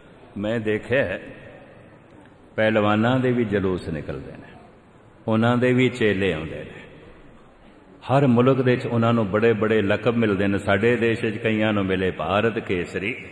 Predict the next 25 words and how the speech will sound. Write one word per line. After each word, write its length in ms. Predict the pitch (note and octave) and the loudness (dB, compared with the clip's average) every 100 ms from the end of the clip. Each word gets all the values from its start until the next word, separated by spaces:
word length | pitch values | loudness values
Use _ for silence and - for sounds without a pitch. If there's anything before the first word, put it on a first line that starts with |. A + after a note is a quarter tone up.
| - - - - - | -20 -20 -20 -14 -6
ਪਹਿਲਵਾਨ। 420 | A2 A2 B2 A#2+ D#2+ D#2+ - - - - - - - - - - - - - | -4 -2 -4 -6 -8 -16 -20 -20 -20 -20 -20 -20 -20 -20 -20 -20 -20 -20 -12
ਹੁਣ 100 | F#2 | -8
ਮੈਂ 340 | F2+ F#2 A2+ | -6 -4 -4
ਕਿਹਾ, 220 | A#2 C#3 | -4 -4
ਹੈ 340 | - F#2 A#2 C#3+ | -2 0 2 2
ਕੀ 280 | - A#2 F2+ | 0 -2 -2
ਇਹਦੇ 200 | E2+ F2 | -4 -6
ਕੋਲ? 180 | F#2+ | -8
ਕੁਛ 260 | F#2+ A#2 A#2 | -6 -6 -6
ਨਹੀਂ, 180 | A#2+ C3+ - - - - - - - - - | -8 -10 -16 -20 -20 -20 -20 -20 -20 -14 -6
ਸਿਰਫ 200 | A#2 G#2+ - | -4 -4 -2
ਤਨ 240 | A#2+ A#2+ | -2 -2
ਦੀ 160 | G2+ E2+ | -2 -4
ਸ਼ਕਤੀ 460 | - D#2 - G2 | -6 -10 -12 -12
ਹੈ। 80 | F#2 - - - - - - | -12 -16 -20 -20 -20 -18 -6
ਔਰ 100 | G#2 | -6
ਦਾਰਸ਼ਨਿਕ 680 | E2+ G2 G#2+ G#2 B2+ C3+ C3+ - - | -2 0 0 0 0 0 0 -6 -6
ਮਨੋਚਿੰਤਕ 800 | G#2 G#2+ A#2+ B2 B2+ A#2+ A2+ A#2+ | -2 2 2 2 2 0 0 -2
ਤੇ 160 | A2 A#2 | 0 2
ਐਸਾ 360 | G#2 G2+ A2+ G#2 | 2 2 0 0
ਕਹਿੰਦੇ 340 | B2+ C3+ G#2 | 2 2 2
ਨੇ, 180 | F#2 G2 - - - - - | 0 -4 -8 -16 -18 -18 -12
ਜਿਹਦਾ 420 | F#2 A2+ A#2 B2+ | -4 -2 2 2
ਸਾਰਾ 560 | B2 - G#2 G2+ A2 C3 | 0 0 2 4 4 4
ਸਮਾਂ 520 | - A#2 B2 A2 F#2 | 2 0 0 0 -4